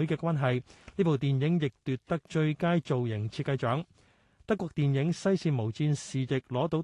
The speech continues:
多個獎項，包括最佳國際影片、最佳攝影、最佳美術設計同最佳原創配樂。最佳紀錄長片由毒殺納瓦爾尼奪得，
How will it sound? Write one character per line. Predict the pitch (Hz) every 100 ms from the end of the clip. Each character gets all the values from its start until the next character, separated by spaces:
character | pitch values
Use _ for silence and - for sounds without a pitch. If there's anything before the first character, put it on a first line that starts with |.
| -
多 | 175
個 | 156
獎 | 123 139
項， | 135 98 - _ _ _
包 | 165 165
括 | 151 135
最 | - 143
佳 | 139 160
國 | 151 139
際 | - 131
影 | 120 131 143
片、 | 123 143 - _ -
最 | 143
佳 | 165 160
攝 | 135
影、 | 117 120 180 - _ _
最 | - 170
佳 | 190 196
美 | 151 143
術 | 135
設 | - 139
計 | - 147 147
同 | 120 113
最 | - 156
佳 | 143 175
原 | 170 113 104
創 | 139 139
配 | 135 143
樂。 | 135 123 117 _ _ _ _
最 | 185 185
佳 | 190 202
紀 | 202 175
錄 | 151 -
長 | 127 117
片 | 113 156 190
由 | 131 120 -
毒 | 139
殺 | - 156 147 135
納 | 127 139
瓦 | 131
爾 | 135
尼 | 131 120 107
奪 | 131
得， | 175